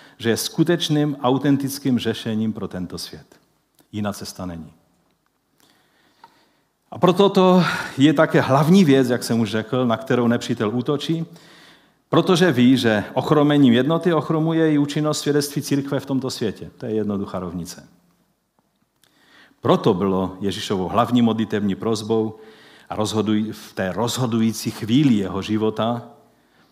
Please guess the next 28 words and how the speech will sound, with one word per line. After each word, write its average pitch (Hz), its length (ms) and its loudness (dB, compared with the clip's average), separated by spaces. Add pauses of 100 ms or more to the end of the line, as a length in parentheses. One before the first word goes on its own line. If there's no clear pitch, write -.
(280)
eh, 95 380 -4
právě 95 720 -4 (160)
jednota. 85 500 -12 (1400)
A - 60 -8
z - 60 -4
toho 165 180 6
vyplývá 160 460 6
pro 143 300 0
nás 143 200 2
otázka, 143 540 0
kterou 131 520 0
bychom 123 280 -2
si 120 120 -4
teď 117 140 -2
měli 117 220 2
položit. 98 560 -6 (1200)
A - 40 -20
to 113 80 -6
je 110 40 0
můj 107 140 2
třetí 113 300 -4
bod. 95 260 -4
Za 135 120 -2
co 170 140 -4
se 151 340 -2 (220)
většinou 110 680 -4 (640)
modlíme 98 360 -4
my? 82 220 -8